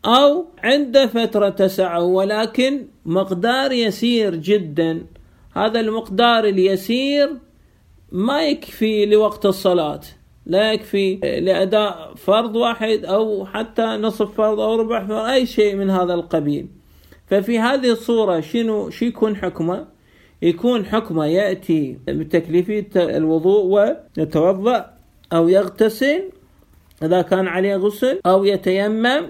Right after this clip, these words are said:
حسب ما تقتضيه، يقتضيه تكليفه. شنو تكليفه بذاك الوقت الفعلي؟ فيأتي به ي-، ثم يصلي. بعد هو هذا ما تمهله، هو هذا،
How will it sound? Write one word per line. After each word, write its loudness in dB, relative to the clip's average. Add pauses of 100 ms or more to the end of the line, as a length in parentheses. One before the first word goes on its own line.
(200)
حسب -2
ما 2
تقتضيه، -2 (380)
يقتضيه 0
تكليفه. 0
شنو -2
تكليفه -2
بذاك -2
الوقت -2 (220)
الفعلي؟ 0
فيأتي 0
به 2 (300)
ي-، 0
ثم 0
يصلي. -2 (100)
بعد 0
هو 4
هذا 4
ما 0
تمهله، 0
هو 4
هذا، 0